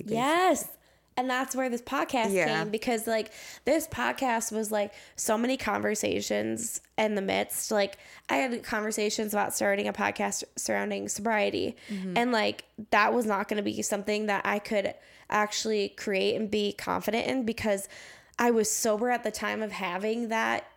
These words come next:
Speaker 2: um, idea. Like, I was, like, three weeks sober, but at the
Speaker 1: Mm-hmm.
Speaker 2: same time, it was like, I'm, I mean, I'm not sober now.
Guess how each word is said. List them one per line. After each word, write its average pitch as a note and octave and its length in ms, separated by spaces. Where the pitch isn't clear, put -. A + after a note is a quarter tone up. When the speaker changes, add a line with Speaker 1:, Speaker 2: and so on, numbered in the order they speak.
Speaker 2:
um, G3 540
idea. G3+ 460
Like, A3+ 160
I G#3+ 100
was, G3 180
like, G3 200
three G#3+ 160
weeks G#3 240
sober, G#3 400
but G#3 120
at G#3 80
the G#3+ 60
Speaker 1:
Mm-hmm. G3 100
Speaker 2:
same G#3 200
time, G#3+ 320
it - 120
was G3+ 140
like, G3 400
I'm, A#3+ 320
I A#3 120
mean, G#3+ 120
I'm G3 80
not G3 220
sober G#3 260
now. - 300